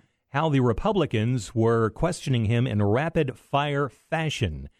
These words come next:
Very fast they were talking, uh, and, uh, those questions came very quickly, and it was very hard for Robert Mueller to keep up. And it appeared to me that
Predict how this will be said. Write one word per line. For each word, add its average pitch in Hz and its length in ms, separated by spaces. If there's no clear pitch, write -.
Very 147 580
fast 127 640
they 113 300
were 110 140
talking, 110 520
uh, 104 320
and, 113 360
uh, 107 100
those 104 220
questions 135 500
came 113 260
very 117 440
quickly, 110 480
and 104 100
it 98 40
was 98 180
very 113 240
hard 120 480
for 104 240
Robert 113 280
Mueller 107 320
to 92 120
keep 101 260
up. 104 240
And 101 200
it 113 160
appeared 135 400
to 120 100
me 117 440
that 104 260